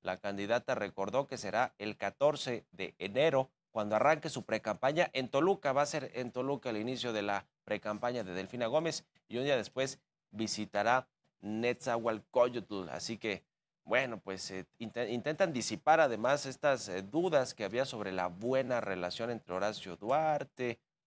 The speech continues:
y, eh, eh, Higinio Martínez, y entre Horacio Duarte y la propia Delfina Gómez, que, pues, en el Estado de México, en Morena, se dice que no tienen buena relación.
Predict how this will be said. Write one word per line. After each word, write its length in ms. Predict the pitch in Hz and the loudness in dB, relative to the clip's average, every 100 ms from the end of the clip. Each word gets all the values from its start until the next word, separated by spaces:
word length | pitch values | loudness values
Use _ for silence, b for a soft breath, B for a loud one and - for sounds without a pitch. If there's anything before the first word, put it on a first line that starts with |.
| _ _ - | _ _ -8
y, 320 | 123 135 135 _ _ _ - | -4 -2 -4 _ _ _ -8
eh, 420 | 98 92 90 78 | -4 -2 -4 -6
eh, 160 | 80 82 | -8 -8
Higinio 560 | 95 - 120 117 113 101 | -10 -10 -8 -4 -4 0
Martínez, 680 | 95 92 131 147 139 135 107 | -2 -4 -6 -4 -4 -4 -6
y 40 | |
entre 200 | 98 107 | -6 2
Horacio 300 | 123 160 147 | 4 4 2
Duarte 320 | 123 143 131 | 2 2 2
y 40 | 107 | -2
la 140 | 98 | -2
propia 320 | 120 110 110 | -4 -2 -4
Delfina 640 | 90 85 - 120 110 104 - _ | -2 -8 -6 -2 0 0 -4 _
Gómez, 440 | - 135 131 - - | 2 4 4 -4 -4
que, 260 | 107 82 _ _ _ - | -6 -6 _ _ _ -14
pues, 180 | 92 - | -12 -8
en 80 | 82 | -8
el 80 | |
Estado 380 | 80 - 117 143 | -8 0 0 0
de 80 | 90 | -2
México, 500 | 110 139 156 143 - - | -4 -4 -6 -4 -4 -2
en 240 | 160 151 | -2 0
Morena, 480 | 143 123 123 113 117 | 0 2 0 -4 -8
se 160 | - | -8
dice 280 | 90 92 - | -8 -8 -10
que 140 | - 82 | -10 -8
no 180 | 92 | -6
tienen 300 | 92 107 101 | -6 -8 -8
buena 220 | 92 98 98 | -6 -4 -4
relación. 540 | 107 117 - 160 | -2 -4 0 0